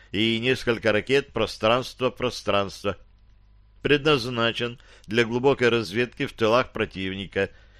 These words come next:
Снабжён мощным генератором стелс-поля. Крейсерская скорость порядка сорока бремов». «Ого!» — невольно присвистнул Кир. «Это даже больше, чем у нас в стайер-режиме.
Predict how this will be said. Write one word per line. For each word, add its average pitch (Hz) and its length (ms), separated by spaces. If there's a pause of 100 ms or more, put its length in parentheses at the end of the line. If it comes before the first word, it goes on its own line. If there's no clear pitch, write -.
(140)
Снабжён 127 480
мощным 147 400
генератором 135 720
стелс-поля. 110 920 (680)
Крейсерская 110 760
скорость 147 540 (300)
порядка 127 420
сорока 110 400
бремов». 107 600 (680)
«Ого!» — 98 640 (540)
невольно 117 440
присвистнул 110 680
Кир. 107 340 (400)
«Это 117 560
даже 123 280
больше, 117 600 (280)
чем 117 240
у 131 100
нас 127 280
в - 60
стайер-режиме. 117 1120